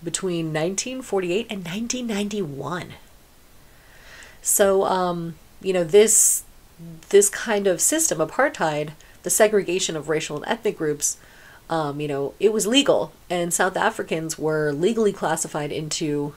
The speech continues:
four main racial groups: white, meaning English or Dutch heritage, Indian, from India, colored, meaning mixed race, and black. So blacks formed a large majority, about sixty percent of the population.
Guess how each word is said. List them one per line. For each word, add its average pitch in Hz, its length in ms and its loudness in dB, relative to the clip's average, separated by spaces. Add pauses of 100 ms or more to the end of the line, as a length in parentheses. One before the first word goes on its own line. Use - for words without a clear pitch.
(120)
four 208 380 0
main 170 220 0
racial 156 300 -2
groups: - 360 -4 (120)
white, 160 460 -4 (1000)
meaning 160 320 -2
English 156 380 -2
or 147 40 -6
Dutch 131 280 -4
heritage, 113 420 -6 (100)
Indian, 175 500 -2
from 135 220 -8
India, 156 460 -4 (120)
colored, 165 640 4
meaning 143 340 -6
mixed 180 360 -2
race, - 400 -4 (440)
and 147 240 -2
black. - 460 -2 (420)
So 220 240 2
blacks 226 380 2
formed 196 320 2
a - 80 -2
large 156 360 0
majority, 165 460 2
about 135 220 -2
sixty - 240 -2
percent 160 240 -2
of 143 60 -4
the 139 100 -10
population. 151 640 -4